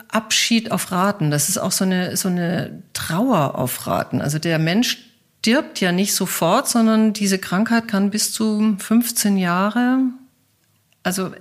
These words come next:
und wenn die Diagnosestellung, ähm, kommt oder, äh, geschieht, ist, ist die Krankheit meistens schon so vier, fünf Jahre vergangen, weil man versucht ja erstmal alles zu vertuschen, weil's peinlich ist, man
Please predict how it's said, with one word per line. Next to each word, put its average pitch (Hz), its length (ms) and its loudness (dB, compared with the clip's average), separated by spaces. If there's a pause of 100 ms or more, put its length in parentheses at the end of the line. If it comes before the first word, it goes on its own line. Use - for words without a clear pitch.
(340)
und 180 280 0
wenn 185 140 4
die 185 100 2
Diagnosestellung, 190 1160 2
ähm, 180 600 -2 (260)
kommt 196 360 2
oder, 170 320 -2
äh, 170 120 -6
geschieht, - 360 -2
ist, 175 220 -2
ist - 240 -4
die 196 80 0
Krankheit 185 400 0
meistens 180 320 0
schon 180 220 0
so 175 180 -2
vier, 214 380 2
fünf 208 380 0
Jahre 180 340 2
vergangen, 190 560 2
weil 180 120 0
man 175 140 -2
versucht - 400 -6
ja - 60 0
erstmal - 260 -2
alles 156 200 -4
zu 190 100 -6
vertuschen, 208 680 0
weil's - 220 -4
peinlich 202 500 0
ist, 170 300 -2
man - 180 -2